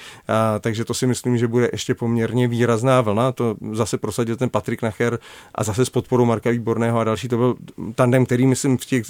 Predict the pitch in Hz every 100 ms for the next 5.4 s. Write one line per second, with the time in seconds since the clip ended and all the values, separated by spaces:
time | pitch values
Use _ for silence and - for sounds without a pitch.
0 | - 135 110 123 117 - 90 117 - 113
1 | 117 120 127 104 92 113 117 123 - 123
2 | 123 127 123 113 139 123 131 123 123 117
3 | 120 117 123 117 - - - 117 123 107
4 | 104 - 113 104 113 113 117 - - -
5 | 107 110 107